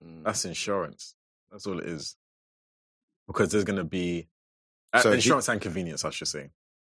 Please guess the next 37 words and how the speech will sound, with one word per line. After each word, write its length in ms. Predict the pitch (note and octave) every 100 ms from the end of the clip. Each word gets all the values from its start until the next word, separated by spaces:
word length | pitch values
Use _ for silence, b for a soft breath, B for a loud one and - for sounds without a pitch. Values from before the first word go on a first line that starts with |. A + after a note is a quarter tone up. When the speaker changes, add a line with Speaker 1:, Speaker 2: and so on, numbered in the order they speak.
| -
Speaker 1:
So 140 | F#2+
he's 220 | F#2 G2+
like, 180 | F2 D#2
Speaker 2:
Mm. 80 | D#2+
Speaker 1:
there 160 | F2+
is, 180 | E2 D2+
in 160 | - E2+
case 280 | D#2 F#2 -
of, 300 | E2+ D2+ -
in 80 | -
case 200 | - E2+
of 60 | E2
emergency, 340 | E2 D2 -
break 240 | D#2+ D#2 D#2
glass. 300 | D#2 D2+ B2
Speaker 2:
Yeah, 200 | D3 F2
yeah, 220 | E2 A#2+
yeah. 300 | F#2 G2+ C#2+
So 200 | - F#2+
that 120 | E2+
Speaker 1:
Okay. 60 | E2
Speaker 2:
could 180 | E2+
be 100 | F2+ F2
even 220 | E2+ D#2 D#2
for 160 | -
validation. 720 | - E2 D#2 F#2 G#2 G2+ F#2+ -
She 120 | G#2+
has 160 | G#2
a 20 | F2+
breakup. 480 | G#2 G2 - - _ _
Guess 140 | G2 -
what? 160 | G2
She 140 | - E2
can 80 |
talk 160 | E2 G#2
to 60 | F2
another. 320 | E2+ E2+ F2